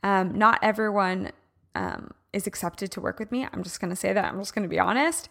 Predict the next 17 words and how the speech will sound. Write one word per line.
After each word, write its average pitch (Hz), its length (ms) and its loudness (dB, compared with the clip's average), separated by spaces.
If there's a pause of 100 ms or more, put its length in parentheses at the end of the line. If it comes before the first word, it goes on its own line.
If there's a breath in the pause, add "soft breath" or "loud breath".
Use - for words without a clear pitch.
(220 loud breath)
I - 60 -6
don't 220 180 0
take 240 200 0
all 190 160 4
clients. - 600 -6
So - 680 4 (360 loud breath)
if 202 160 -6
you're 277 380 6
ready 247 560 4
to 208 420 -2
set 214 240 -2
those 202 180 -2
intentions 208 640 -4
and 185 260 -6
live 190 220 -8
by 262 180 4
them, 311 320 0